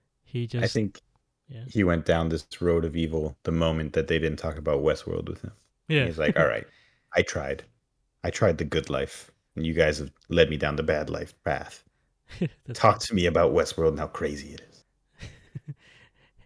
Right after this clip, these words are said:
Speaker 1: Hey guys, did you see the new episode of Westworld? 'Cause I did. No?
Speaker 2: Huh?
Speaker 1: No? All right, well,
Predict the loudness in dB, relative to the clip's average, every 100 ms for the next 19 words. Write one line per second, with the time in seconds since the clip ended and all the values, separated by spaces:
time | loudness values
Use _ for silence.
0 | _ -6 -4 -2 -2 -4 -6 -8 -6 -4
1 | -2 -2 -2 -2 -2 -2 -2 -4 -8 -6
2 | -6 -4 -6 -8 -8 -8 -6 -6 -8 -10
3 | _ _ _ _ _ _ _ -2 6 6
4 | 6 _ _ _ _ _ _ _ -8 -4
5 | -4 -6 -4 0 2 0 -4 -6 -4 -4
6 | -4